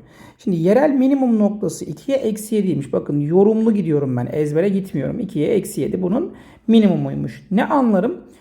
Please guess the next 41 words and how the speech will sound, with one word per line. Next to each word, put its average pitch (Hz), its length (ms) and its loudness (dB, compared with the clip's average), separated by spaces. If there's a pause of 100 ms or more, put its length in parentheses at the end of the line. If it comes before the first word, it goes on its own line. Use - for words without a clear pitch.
(300)
Fonksiyonda 240 640 0
x 226 240 -6
gördüğüm 240 280 0
yere 226 140 2
iki 208 220 -4
yazarsam 220 520 2
eksi 160 320 -6
yedi 180 180 -2
çıkacağını - 460 -2
anlarım. 277 500 0 (460)
Ve 254 60 -2
yerel 254 240 2
minimum 262 300 2
noktası 247 320 -2
olduğu 247 120 -2
için 220 140 -4
şöyle 233 180 -2
bir - 80 -8
teğet 220 340 2
çizersem 165 380 0
arkadaşlarım. 151 640 -4 (600)
Bu 233 160 -4
teğetin 247 460 4
de 165 100 4
x 165 160 -4
eksenine 214 340 -2
paralel 196 280 0
olacağı 160 360 2
için 294 260 -6
f 247 200 -2
üssü - 220 -8
ikinin 156 360 -2
de 392 180 -4 (260)
sıfır 247 380 0
olduğunu 226 800 2
anlarım. 185 440 0
Bu 294 120 -4
bilgiler 185 340 0
ışığında 214 580 -2
bu 320 180 -2
bil-, 147 200 -4